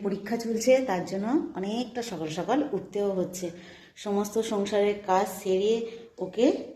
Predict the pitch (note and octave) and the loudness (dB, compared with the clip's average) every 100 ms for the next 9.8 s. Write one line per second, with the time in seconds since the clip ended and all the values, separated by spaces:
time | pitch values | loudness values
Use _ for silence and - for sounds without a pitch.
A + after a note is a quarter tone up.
0 | - - F3+ F#3 G3+ C#4 D4 F3+ F3+ F3 | -16 -12 -8 -4 4 6 6 6 4 2
1 | F3+ F#3 F#3 F3+ E3+ F#3 F3+ F3 - - | 0 0 0 0 0 -2 -2 -4 -12 -14
2 | - _ _ - G#3 G3+ G3+ G#3+ - - | -20 _ _ -2 2 4 4 2 0 -8
3 | - G3 G#3 G3+ G3+ G#3 F3+ E3+ F3 F#3+ | -4 4 6 6 6 4 4 2 2 0
4 | - E3+ - A#3 G#3 C4 - F4+ D#4+ G3+ | 0 -2 -2 -2 2 2 4 6 6 6
5 | F#3+ F3 E3+ D#3+ - E3 - - _ - | 4 2 2 -2 -4 -12 -16 -20 _ -20
6 | _ - G#3+ G#3+ G#3+ A3 G#3 A#3 D#4 C4+ | _ -2 0 2 4 4 4 6 8 8
7 | G3+ G#3+ G#3+ A3 A#3 A#3+ F#3+ G3+ G3+ A#3 | 6 0 -4 -4 0 2 2 0 0 0
8 | A3+ G#3 - E4 D#4+ - G3+ G#3 G3+ G3 | 0 -4 2 2 2 -4 2 4 6 4
9 | G3 C#4+ E4+ - - E3+ F3+ | 0 0 -2 -2 -2 0 2